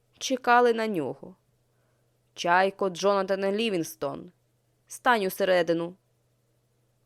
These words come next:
Слова старішини звучали дуже врочисто. Виклик усередину кола означав чи страшну ганьбу, чи то найвищу шану.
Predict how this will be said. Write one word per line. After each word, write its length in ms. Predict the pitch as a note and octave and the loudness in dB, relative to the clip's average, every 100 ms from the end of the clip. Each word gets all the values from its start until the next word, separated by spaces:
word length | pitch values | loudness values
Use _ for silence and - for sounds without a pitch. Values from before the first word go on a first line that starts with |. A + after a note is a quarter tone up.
| _ _ | _ _
Слова 440 | - - C3+ E3+ | -20 -12 -8 -8
старішини 800 | F3+ - D#3 F3 G#3 - F#3 F3+ | -8 -8 -8 -6 -10 -12 -12 -10
звучали 600 | F3 E3 F#3 - A#3 A3+ | -10 -10 -8 -4 -4 -2
дуже 300 | G#3 G#3 G3+ | -4 -6 -6
врочисто. 680 | G#3 G3+ G3+ - D#3+ - - G3+ _ _ - - - - | -6 -6 -10 -12 -12 -16 -20 -20 _ _ -20 -20 -20 -10
Виклик 560 | A#3 C#4+ A#3+ A3 - | -6 -4 -2 -4 -2
усередину 560 | A3+ - A#3 A3 G#3 G#3 | -8 0 0 0 -4 -6
кола 500 | - - A#3 A3+ G3 | -6 2 4 4 2
означав 720 | - F#3 G3+ G3+ - A#3+ A3+ | 0 -4 -4 -4 0 0 -2
чи 200 | - A#3 | -2 -2
страшну 520 | - - G#3 - A#3 | -2 -4 -4 -2 -4
ганьбу, 540 | A3 G#3+ G#3 G3 C#4 D4+ _ _ - _ | 0 -2 -4 -8 -8 -10 _ _ -20 _
чи 140 | - A3+ | -12 0
то 140 | A#3+ | 2
найвищу 480 | A#3 A#3+ B3+ - C4 | 2 2 0 -2 -6
шану. 540 | - F#3+ C#3 D3 - | -6 -4 -4 -6 -14